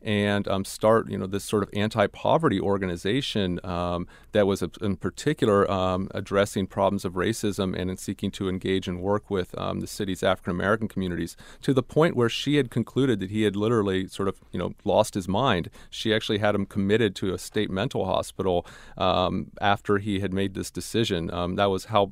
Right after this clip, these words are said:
sort of fiercely opposed she was. And she act-, actually blamed, um, Walter Petrie, the professor who she thought had poisoned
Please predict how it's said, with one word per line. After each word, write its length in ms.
sort 220
of 100
fiercely 480
opposed 460
she 160
was. 380
And 100
she 180
act-, 220
actually 280
blamed, 640
um, 480
Walter 300
Petrie, 440
the 100
professor 580
who 140
she 280
thought 180
had 180
poisoned 600